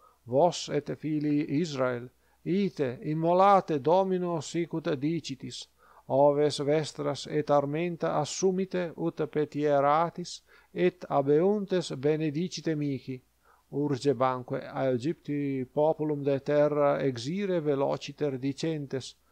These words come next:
omnes moriemur. Tulit igitur populus conspersam farinem antequam fermentaretur, et ligans in palliis posuit super humeros suos.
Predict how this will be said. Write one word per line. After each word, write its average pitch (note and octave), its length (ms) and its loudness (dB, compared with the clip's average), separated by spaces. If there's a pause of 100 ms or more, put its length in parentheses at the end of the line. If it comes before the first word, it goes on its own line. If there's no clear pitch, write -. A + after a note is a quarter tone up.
(260)
omnes D#3 520 0
moriemur. D#3+ 800 2 (640)
Tulit F3+ 440 0
igitur D3+ 500 -4
populus F#3 640 2
conspersam D#3 920 0
farinem E3+ 720 2
antequam D#3 640 -2
fermentaretur, C#3 1300 2 (380)
et - 200 -2
ligans D#3 680 2
in C3+ 180 -4
palliis D3 880 2 (220)
posuit F#3+ 580 2
super F3+ 520 -2
humeros F3 500 0
suos. C3 640 -4